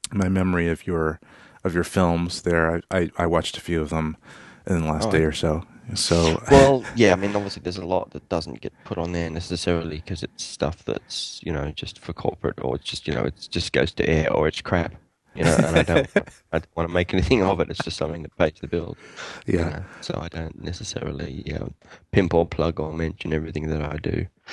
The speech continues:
Speaker 1: Right.
Speaker 2: Um, 'cause
Speaker 1: And there's
Speaker 2: it's
Speaker 1: only
Speaker 2: kinda
Speaker 1: so much time to, to pimp or plug it, right? You've gotta actually work. <laughs>
Speaker 2: Yeah, and, you know, I don't, I, I, yeah, and I, and I don't open, and, and I only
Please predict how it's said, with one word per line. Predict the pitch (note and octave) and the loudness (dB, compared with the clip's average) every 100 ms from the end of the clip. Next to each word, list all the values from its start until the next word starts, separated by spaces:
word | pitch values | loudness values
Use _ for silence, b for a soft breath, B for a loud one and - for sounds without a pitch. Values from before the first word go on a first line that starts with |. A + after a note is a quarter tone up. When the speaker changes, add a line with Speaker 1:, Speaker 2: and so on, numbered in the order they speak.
| B B | B B
Speaker 1:
Right. | E2 | -2
Speaker 2:
Um, | E2+ E2 E2 D#2+ E2 | 0 0 0 -2 -6
'cause | - - | -8 -2
Speaker 1:
And | A2 | 2
there's | C3 | 4
Speaker 2:
it's | B2+ | 4
Speaker 1:
only | A#2+ | 4
Speaker 2:
kinda | G2 | 4
Speaker 1:
so | G2+ | 4
much | F#2+ - | 2 0
time | - A#2 F#2 D#2+ | 0 2 2 -2
to, | - D#2 - | 0 0 -2
to | - | -4
pimp | E2+ F2+ D#2+ | -2 -2 0
or | D#2+ | -2
plug | - D2+ | 2 2
it, | D2 - | 2 0
right? | E2 F#2 - | 2 2 0
You've | E2+ | 0
gotta | F#2 | 2
actually | E2 - D#2 | 2 2 0
work. | E2+ F2 E2+ - - | 4 4 4 -2 -4
<laughs> | C5+ - - | -2 0 0
Speaker 2:
Yeah, | A#3+ A#3+ E3 | 6 8 8
and, | A2+ B2 | 8 4
you | C3 A2 | 0 -2
know, | F#2+ | 0
I | A2 | 2
don't, | A2 - - | 0 0 2
I, | - - | 2 2
I, | F#2+ - - | -4 -4 -4
yeah, | A#2 - | 0 0
and | F2 | 2
I, | F#2+ F#2+ | 0 2
and | G2+ | 2
I | G#2 | 2
don't | G#2 F#2+ - | 0 -4 -2
open, | E2+ F2 - - | -2 -2 -8 -2
and, | E2+ - | -2 0
and | D2 | 0
I | E2+ E2+ E2+ | 2 2 0
only | E2+ D#2 | -4 -4